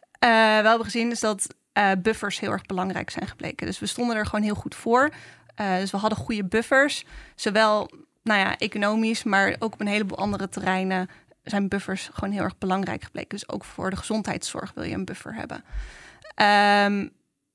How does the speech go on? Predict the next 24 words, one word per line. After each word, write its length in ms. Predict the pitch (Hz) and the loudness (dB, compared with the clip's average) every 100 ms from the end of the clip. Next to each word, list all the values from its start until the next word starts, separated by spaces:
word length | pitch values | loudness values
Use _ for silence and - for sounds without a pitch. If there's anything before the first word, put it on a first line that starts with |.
| _ | _
dat 160 | - | -2
gaat 160 | - 220 | 2 2
wel 120 | 226 | 2
ten 140 | 233 226 | 0 -2
koste 340 | 262 - 240 | -2 -2 0
van 300 | 226 208 196 | 2 2 0
de 80 | 196 | -2
efficiëntie 540 | 196 - 220 226 - | -4 0 0 0 -4
op 120 | 190 | -8
de 60 | - | -12
korte 240 | - 208 - | -8 -8 -6
termijn, 520 | - 220 214 240 277 | -4 2 2 2 -2
want 280 | 214 190 185 | -4 -8 -6
een 120 | 208 | -6
buffer, 280 | 190 202 190 | -4 -4 -4
daar 80 | 180 | -6
kan 140 | - | -4
je 60 | 185 | -6
in 60 | 185 | -8
feite 220 | 190 190 | -10 -10
niks 180 | 185 - | -12 -12
aan 80 | |
verdienen. 420 | - 196 202 220 302 - - - | -10 -6 -4 -4 -6 -12 -20 -10
Maar, 500 | - 202 202 208 214 | -2 2 4 4 2